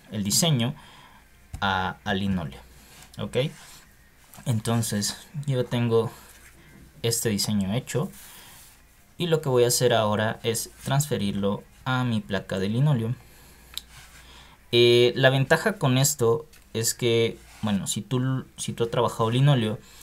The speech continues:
si tú lo haces directamente en el linóleo, tu diseño con una pluma, tienes que pensar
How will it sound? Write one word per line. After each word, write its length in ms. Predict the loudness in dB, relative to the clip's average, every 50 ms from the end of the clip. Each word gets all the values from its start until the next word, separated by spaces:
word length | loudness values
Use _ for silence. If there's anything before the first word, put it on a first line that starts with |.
| -20 -14 -10
si 160 | -8 -8 -6
tú 160 | -4 -4 0
lo 120 | 2 2
haces 240 | 2 2 0 0 0 0
directamente 720 | 0 0 0 -2 -2 -2 -2 0 2 0 0 0 0 0
en 100 | 2 4
el 80 | 4 4
linóleo, 400 | 2 2 2 0 0 -2 -2 -4
tu 80 | -4
diseño 480 | -2 -2 0 2 2 2 2 0 -2 -4 -4
con 140 | -4 -2
una 240 | 0 0 0 0 0
pluma, 400 | 0 2 2 2 2 2 -2 -4 -10 -18 -20 -20 -12 -12 -12 -12 -12 -18 -20 -8 -2
tienes 280 | 0 2 4 4 2 2
que 100 | -2 -4
pensar 540 | -2 -2 0 0 2 2 4 4 2 2